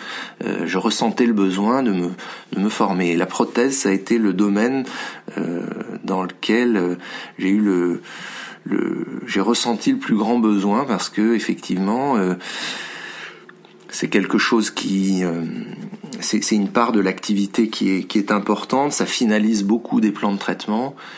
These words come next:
et, euh, c'est souvent un investissement important pour les patients. Donc je voulais pouvoir proposer des, des traitements qui soient les plus performants possibles. Et donc, euh,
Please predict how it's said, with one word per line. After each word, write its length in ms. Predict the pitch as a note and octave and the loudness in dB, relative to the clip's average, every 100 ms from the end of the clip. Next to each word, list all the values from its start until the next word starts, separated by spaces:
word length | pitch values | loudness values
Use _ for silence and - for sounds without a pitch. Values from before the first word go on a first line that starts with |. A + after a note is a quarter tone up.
| - - | -14 -2
et, 520 | F#2+ G2+ G#2 G2+ F#2+ | 2 4 4 4 2
euh, 260 | E2+ E2+ E2+ - - - - - - - | 2 0 -2 -6 -8 -8 -10 -12 -12 -8
c'est 160 | - - | -4 -2
souvent 280 | - G#2+ | 2 2
un 120 | G#2+ G#2 | 4 2
investissement 560 | G2+ G2+ - G#2 A2 | 2 0 -2 -2 0
important 420 | G#2 G#2 - A2 | 0 0 0 -2
pour 180 | G#2+ F#2+ | 0 0
les 80 | F2 | 0
patients. 460 | F#2 F#2 - B2+ C#3+ - - - - | 0 -4 -4 -4 -6 -14 -16 -14 -4
Donc 160 | F#2+ F2+ | -2 2
je 60 | |
voulais 220 | G2 A2 | 2 2
pouvoir 580 | A2+ G#2+ G2 G#2 B2 - - - - | 2 0 2 2 2 -2 -12 -18 -4
proposer 600 | G#2 G2+ G#2 G2+ A2 A#2+ | -2 2 2 4 4 4
des, 440 | G#2 F2 - - G2+ | 2 2 0 -4 -6
des 360 | F#2 F#2+ F#2+ | -8 -4 -4
traitements 500 | - - - - A#2+ | -2 -4 -4 -2 -4
qui 140 | - F#2+ | -2 -6
soient 260 | - A2+ | -2 2
les 100 | G#2 | 2
plus 220 | - - | 0 -4
performants 600 | G#2+ G#2 - G#2+ G2 G2+ | -2 -2 -2 -2 0 0
possibles. 480 | G2 F#2+ - - - | 0 -2 -2 -4 -2
Et 60 | F2+ | 0
donc, 320 | G2+ A#2 - | 0 0 0
euh, 160 | F2+ | 0